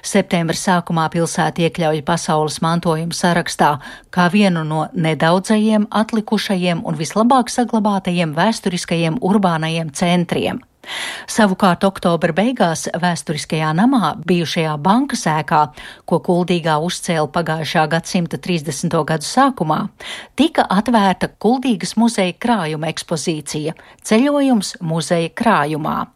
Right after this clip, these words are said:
Un pieminot šos divus notikumus, turpmākajās minūtēs neliels ieskats šīs pilsētas durvīs.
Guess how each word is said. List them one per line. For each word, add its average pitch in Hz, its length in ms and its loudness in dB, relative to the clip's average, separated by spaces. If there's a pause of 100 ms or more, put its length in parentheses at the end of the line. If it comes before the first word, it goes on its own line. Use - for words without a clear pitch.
(540)
Un 185 180 2
pieminot 170 580 0
šos 165 380 -4
divus 156 340 -4
notikumus, 175 680 0 (180)
turpmākajās 160 800 0
minūtēs 233 600 0 (220)
neliels 277 520 2
ieskats 214 500 -2
šīs - 320 -6
pilsētas 233 800 0 (120)
durvīs. 190 760 -2